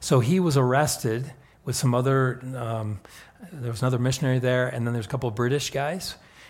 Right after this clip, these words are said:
and they were arrested and put in prison for seventeen months. Seventeen months. He had fetters on his, on his feet,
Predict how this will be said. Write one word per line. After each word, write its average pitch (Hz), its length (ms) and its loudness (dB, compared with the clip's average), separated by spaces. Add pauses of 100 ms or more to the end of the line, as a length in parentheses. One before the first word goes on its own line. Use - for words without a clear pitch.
and 127 140 -2
they 135 100 4
were 123 100 4
arrested 147 400 4
and 131 200 0
put 143 180 4
in 131 100 4
prison 131 480 4
for 117 200 -4
seventeen 127 880 0
months. 104 580 -6 (460)
Seventeen 143 540 -2
months. 120 360 0 (320)
He 135 180 -2
had 127 160 0
fetters 143 520 2 (120)
on 127 180 4
his, 123 240 0
on 123 240 -4
his 139 160 -2
feet, 151 340 0